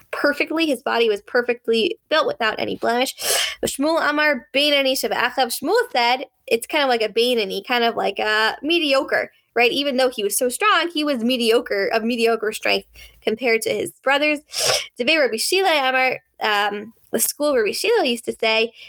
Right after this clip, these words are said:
"Shehu Asoy Kibinyan," he was built like a building, right? Very strong and sturdy. Rabbi Yochanan Amar Bar Meah Papi V'chad Anani. Rabbi Yochanan said he was the son of, um, a hundred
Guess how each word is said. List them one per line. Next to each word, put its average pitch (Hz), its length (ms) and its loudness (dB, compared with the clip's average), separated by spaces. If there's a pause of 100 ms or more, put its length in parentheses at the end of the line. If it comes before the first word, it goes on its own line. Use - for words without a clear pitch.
(100)
"Shehu 269 360 0
Asoy 262 400 0
Kibinyan," 269 440 -2
he 254 80 -2
was 202 260 -2
built 285 260 0
like 202 160 -6
a 190 60 -4
building, 226 540 -2
right? - 160 -4
Very 196 140 0
strong 208 600 -2
and 214 100 -8
sturdy. 269 460 0 (1040)
Rabbi 233 140 -4
Yochanan 311 480 0
Amar 254 440 0
Bar 220 200 -2
Meah 302 320 0
Papi 311 580 0
V'chad 226 420 -2
Anani. 277 380 0
Rabbi 220 140 -4
Yochanan 254 420 0
said 214 300 0 (360)
he 254 140 -4
was 247 160 0
the 226 240 -2
son 262 480 2 (140)
of, 220 640 0 (640)
um, 220 400 0
a - 40 -12
hundred 254 840 0